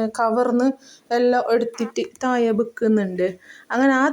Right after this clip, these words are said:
തിന്നുന്ന പരിപാടിയെല്ലാം കഴിഞ്ഞിട്ട് പാത്രമെല്ലാം കഴിഞ്ഞിട്ട് വെക്കുമ്പോഴത്തേക്കാണ് ആള് വന്നത് കേട്ടോ. അങ്ങനെ അത് നോക്കുമ്പോഴത്തേക്ക് ഞാൻ പിന്നെ ഇതാ ചൊരിഞ്ഞിട്ടെല്ലാം റെഡിയാക്കിയിട്ട്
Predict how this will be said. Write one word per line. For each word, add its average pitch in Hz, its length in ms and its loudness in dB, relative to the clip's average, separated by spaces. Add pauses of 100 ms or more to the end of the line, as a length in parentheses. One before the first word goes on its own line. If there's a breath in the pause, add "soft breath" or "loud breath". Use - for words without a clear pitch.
തിന്നുന്ന 311 400 0
പരിപാടിയെല്ലാം 302 720 2
കഴിഞ്ഞിട്ട് 294 420 0
പാത്രമെല്ലാം 294 600 0
കഴിഞ്ഞിട്ട് 277 340 -2
വെക്കുമ്പോഴത്തേക്കാണ് 285 960 -4
ആള് 214 220 0
വന്നത് 180 340 -4
കേട്ടോ. 180 200 -8 (520 loud breath)
അങ്ങനെ 196 320 -4
അത് 226 100 0 (100)
നോക്കുമ്പോഴത്തേക്ക് 233 600 -4
ഞാൻ 247 140 -2
പിന്നെ 247 200 0
ഇതാ 247 100 0 (340 loud breath)
ചൊരിഞ്ഞിട്ടെല്ലാം 226 800 2
റെഡിയാക്കിയിട്ട് 202 580 -2